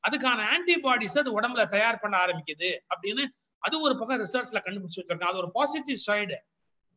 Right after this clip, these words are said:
அதனால எதுக்கு நம்ம கவலைப்படக்கூடாது, எதுக்காகவும் நாம வருத்தப்படக்கூடாது. இப்போ நாம வாழணும். இந்த பூமியில பிறந்தது எதுக்காக பிறந்திருக்கோம்?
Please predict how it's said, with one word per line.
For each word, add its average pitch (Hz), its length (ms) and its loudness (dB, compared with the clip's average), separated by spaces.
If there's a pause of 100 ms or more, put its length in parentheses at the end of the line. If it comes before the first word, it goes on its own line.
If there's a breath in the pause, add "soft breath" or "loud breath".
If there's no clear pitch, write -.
அதனால 320 520 0
எதுக்கு 247 360 0
நம்ம 220 260 -2
கவலைப்படக்கூடாது, 170 960 -2 (100)
எதுக்காகவும் 254 540 0
நாம 180 180 -4 (300)
வருத்தப்படக்கூடாது. 175 680 -4 (640)
இப்போ 254 280 2 (720)
நாம 196 260 -2
வாழணும். 214 640 2 (100)
இந்த 175 180 -4
பூமியில 240 360 0
பிறந்தது 202 400 -2
எதுக்காக 202 400 0
பிறந்திருக்கோம்? 170 440 -4